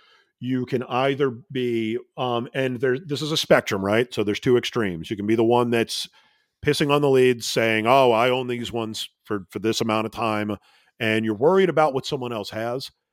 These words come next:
and you're worried about what someone else is doing instead of worrying about what you're doing. And that's, like, one of my favorite, like, quotes is, you know, w-, "Losers focus on winners, winners focus on winning." Like, if you're worried about what everyone else is doing all of the time, then chances are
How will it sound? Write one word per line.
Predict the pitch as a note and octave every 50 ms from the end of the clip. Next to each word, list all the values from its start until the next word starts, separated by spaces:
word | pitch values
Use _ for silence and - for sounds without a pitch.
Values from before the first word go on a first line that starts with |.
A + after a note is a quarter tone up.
| _ _ _ _ -
and | A2+ A2+ A2
you're | G#2+ A2
worried | G2+ G#2+ B2+ B2+ B2+ A#2+
about | A2+ A#2+ B2 A2
what | A2 -
someone | - C3 A#2+ A#2 A2+
else | A2 G#2+ F#2+ -
is | F#2 D#2+
doing | E2+ A#2 C3 C3+ C3+ C#3 C3+ D3+ F#3 _ _ _ _ _ _ _ _ -
instead | A2+ G#2+ G#2 - - - A#2+ A2+
of | A2 F#2+
worrying | G#2+ A2+ A2 A2 A2 G#2
about | G#2 F2 G#2+ G#2 G2+ G2+ G#2
what | G2 G2 G2+
you're | A2 C#3 D3+ D3
doing. | A#2+ G#2+ G#2 G#2 G2+ A2+ B2 A2+ A2+ -
And | - F#2+
that's, | G#2 A2+ G#2+ -
like, | A2+ A2 G2+ -
one | G2 G#2+
of | G#2 G2
my | G2 F#2+
favorite, | - - G#2+ G#2+ G2+ G#2 G2+ F#2 F2+
like, | - G#2 G2 F#2 -
quotes | - - G#2 G2 F#2 - - _
is, | - A#2+ G#2+ G2+ F#2+ E2+ - _
you | - G#2+
know, | G2 F2+ E2+
w-, | E2 G#2 C3+ - - A#2+ A#2+ A2
"Losers | G2+ G2+ A2+ A2+ G#2+ A2+ G#2 -
focus | - G#2+ G2+ - G2+ -
on | G#2 G2 G2
winners, | G#2 A2 G2+ G2+ F#2+ F2+ -
winners | G#2 G2+ G2 F#2
focus | - G#2 G2+ - F#2+ -
on | G2+ F#2 F2
winning." | F#2+ F#2 F#2 - - - _ _ _ _ _ _ - _ _ _ _ _ -
Like, | - F2+ F#2+ F#2 F#2+ F#2+ - G#2+
if | G#2 G2+ -
you're | A2+ B2+ C#3 D3 D3+
worried | D3 C3 C3+ C#3 C#3+ D3+ D3+ D3 C#3
about | C3 A#2 B2 A#2 A#2 A#2 A#2+
what | A#2 A2 A2
everyone | G#2+ A2+ A#2 B2 A#2+ A#2+ B2 B2
else | B2+ B2+ -
is | - C#3+ A#2
doing | A2 C#3+ D3 D3 C3+ B2+ B2 C3+ - -
all | A2+ A#2 B2 B2 A#2+
of | A2+
the | A2 A2
time, | G2+ - - A2 A2+ A#2 B2+ C#3 C#3+ C3
then | A#2 A2+ G#2+
chances | G#2 - - B2 A#2 A2 - A2+ G#2 G#2+
are | A#2+ A2+ G#2+ G#2+ G#2 G2+ G2+